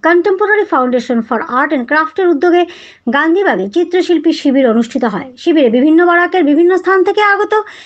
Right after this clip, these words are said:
চিত্রশিল্পীরা রং তুলির মধ্য দিয়ে তাদের সৃজনকে তুলে ধরেন এবং শহীদদের শ্রদ্ধা নিবেদন করেন চিত্রের মধ্য দিয়ে।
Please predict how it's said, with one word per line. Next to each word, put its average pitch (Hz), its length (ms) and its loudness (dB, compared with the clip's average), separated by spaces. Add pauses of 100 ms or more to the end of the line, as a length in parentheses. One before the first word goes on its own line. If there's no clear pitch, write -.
(140)
চিত্রশিল্পীরা 320 680 2
রং 277 300 2
তুলির 370 260 0
মধ্য 226 280 0
দিয়ে 285 140 0
তাদের 214 220 -2
সৃজনকে 285 460 0
তুলে 214 220 0
ধরেন 208 280 -2 (460)
এবং 240 200 0
শহীদদের 294 420 0
শ্রদ্ধা 339 340 0
নিবেদন 370 340 2
করেন 392 280 0
চিত্রের 254 340 0
মধ্য 196 300 -2
দিয়ে। 262 180 -10